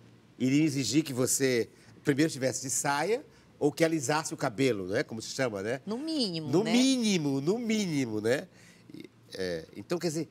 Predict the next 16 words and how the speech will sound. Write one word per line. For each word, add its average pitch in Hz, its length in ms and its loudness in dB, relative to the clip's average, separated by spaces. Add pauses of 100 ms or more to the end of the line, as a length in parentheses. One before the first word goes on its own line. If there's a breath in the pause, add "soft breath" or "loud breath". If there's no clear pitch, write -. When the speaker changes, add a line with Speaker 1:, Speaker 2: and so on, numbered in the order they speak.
(140)
Speaker 1:
esses 165 260 -2
padrões 175 560 0
se - 440 -8
transformam, 156 760 -4
né? 147 220 -4
Speaker 2:
Se 226 120 -6
transforma 226 560 -4
a 220 40 -10
partir 202 360 -8
das 233 180 -4
discussões 226 540 -12
sociais 214 680 -10
todas, 170 600 -14
né? 170 320 -16
De, 160 160 -20 (100)
de, 151 140 -16